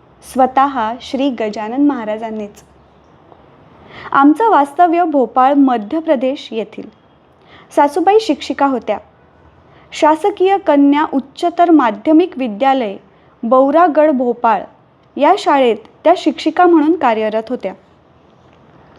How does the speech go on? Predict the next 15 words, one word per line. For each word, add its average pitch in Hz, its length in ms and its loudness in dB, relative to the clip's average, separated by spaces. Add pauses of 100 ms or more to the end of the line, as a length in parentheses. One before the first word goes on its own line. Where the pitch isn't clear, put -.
(340)
एक 330 200 2
दिवस 392 300 2
त्या 392 160 4
शाळेतून 311 500 2
घरी 262 260 0
आल्या, 262 280 0 (420)
तेव्हा 381 240 2
घरासमोर 320 680 2
झाडाखाली 294 800 0
एक 311 240 -4
गृहस्थ 277 460 -2
उभे 233 260 2
दिसलेत. 233 360 -6 (600)
त्यांना 277 260 4
वाटलं, 254 500 0